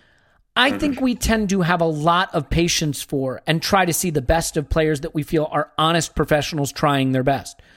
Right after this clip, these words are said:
Speaker 2: Mm.
Speaker 1: Xhaka, Lacazette, right? To recognize that they're not the level we need is not being cruel, right? This is a, <laughs> football's cruel, period, right? It, it is,
Speaker 2: Yeah.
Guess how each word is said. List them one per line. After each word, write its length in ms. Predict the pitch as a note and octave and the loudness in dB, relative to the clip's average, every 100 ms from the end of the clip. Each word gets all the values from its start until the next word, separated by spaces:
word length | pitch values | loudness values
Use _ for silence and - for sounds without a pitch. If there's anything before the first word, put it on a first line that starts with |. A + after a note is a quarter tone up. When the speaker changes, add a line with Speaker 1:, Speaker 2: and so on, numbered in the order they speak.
| - | -6
Speaker 2:
Mm. 260 | A2+ A#2 A2+ | -2 -2 -2
Speaker 1:
Xhaka, 680 | - E3 D3 D3+ D3 D3 - | 2 4 4 2 2 0 -2
Lacazette, 500 | D3+ C#3 C#3 C#3+ D3+ | -2 0 0 0 0
right? 240 | D3+ D3+ - _ _ _ _ _ | 0 -2 -6 _ _ _ _ _
To 180 | - B3 | 0 2
recognize 680 | G#3 C#4+ D4+ C#4+ C4 B3 F#3+ | 4 2 0 -2 0 2 0
that 140 | G3+ | 0
they're 100 | G#3 | 2
not 320 | F#3+ F3 G3 F#3+ | 2 2 0 -2
the 100 | F#3 | 2
level 320 | F3 E3 D#3+ | 2 2 0
we 160 | D3+ | 0
need 480 | D3 F3 D#3+ A#2+ A2+ _ _ _ _ | 0 0 -2 -4 -12 _ _ _ _
is 200 | G3+ F3+ | 0 0
not 380 | F3+ G#3 B3 D#3+ | 2 0 -2 -2
being 380 | C#3+ G3+ G3+ E3 | -2 0 0 -2
cruel, 500 | - - G3+ D3+ - | -4 0 0 0 -4
right? 300 | - D#3+ F3 | 0 0 2
This 160 | G3 - | 0 0
is 140 | G#3+ | 0
a, 100 | G3 - | 0 -2
<laughs> 260 | - D3 F3+ - - - - _ C#4 - _ | -2 -2 -2 -6 -18 -20 -20 _ -20 -20 _
football's 340 | A#3 A#3+ A3+ - | 2 4 4 2
cruel, 340 | G#3+ G#3+ F#3+ | 4 4 4
period, 500 | - A#3+ A#3+ B2+ F2+ | 0 2 2 0 -2
right? 360 | D#3 E3+ G#3+ A3 | 0 0 -2 -12
It, 160 | A#3+ B3+ _ - | -10 -12 _ -4
it 100 | A3 | 0
is, 160 | A3 | 0
Speaker 2:
Yeah. 120 | A2 | -2